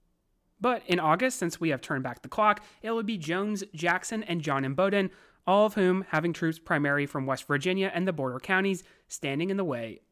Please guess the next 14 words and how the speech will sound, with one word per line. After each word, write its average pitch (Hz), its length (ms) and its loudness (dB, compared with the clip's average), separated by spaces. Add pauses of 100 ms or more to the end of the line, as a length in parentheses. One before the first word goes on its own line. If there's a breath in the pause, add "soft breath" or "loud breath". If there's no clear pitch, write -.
of 151 100 -6
Averill. 135 440 -6 (1400)
Commanding 220 340 0
the 196 60 0
First 196 260 0
Brigade 180 300 0
in 190 100 0
Jones's 147 360 -2
department 196 460 0
will 196 100 -2
be 202 340 -4
George 156 360 0
S. 127 220 -10
Patton, 196 440 -2